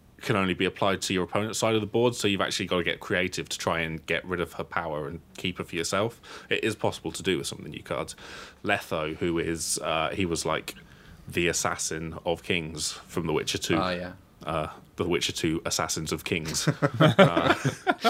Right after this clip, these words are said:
Speaker 1: he, um,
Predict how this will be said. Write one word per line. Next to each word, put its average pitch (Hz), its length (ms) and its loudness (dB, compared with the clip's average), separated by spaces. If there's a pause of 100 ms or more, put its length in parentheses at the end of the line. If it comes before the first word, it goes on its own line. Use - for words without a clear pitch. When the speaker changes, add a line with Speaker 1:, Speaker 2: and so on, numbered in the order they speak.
(1500)
Speaker 1:
he, 98 380 6
um, 90 560 4